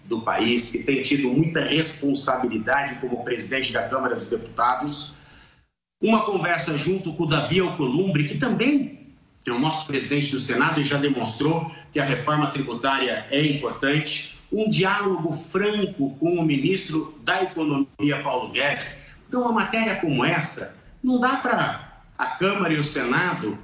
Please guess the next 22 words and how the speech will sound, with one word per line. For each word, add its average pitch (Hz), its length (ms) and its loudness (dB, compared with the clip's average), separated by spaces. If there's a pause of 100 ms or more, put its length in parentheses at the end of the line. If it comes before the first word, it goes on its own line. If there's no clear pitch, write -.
(340)
tocarem 180 400 0
sozinhos. 180 1040 0
Precisa 196 220 -4
ter 233 500 0 (140)
interlocução 139 880 2
com 135 80 -2
o - 20 2
ministro 113 800 2
da 123 100 0
Economia, 127 560 2
com - 80 -8
o - 40 -8
presidente 127 560 0
Jair 120 260 2
Bolsonaro, 131 480 -2
que 143 80 0
já 180 200 2
falou 180 640 -2 (200)
que 156 160 -4
quer 233 340 0
uma 147 260 0
reforma, 135 680 -2